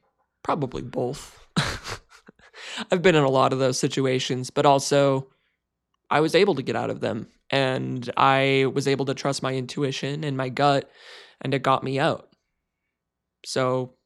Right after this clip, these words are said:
probably both. Uh, my, my coven is called the Before Dawn Coven,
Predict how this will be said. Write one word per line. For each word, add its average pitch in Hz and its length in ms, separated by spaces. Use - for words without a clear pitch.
probably 180 480
both. 160 460
Uh, 139 220
my, 139 480
my 139 460
coven 143 320
is 139 120
called 135 280
the 135 60
Before 147 360
Dawn 143 260
Coven, 139 380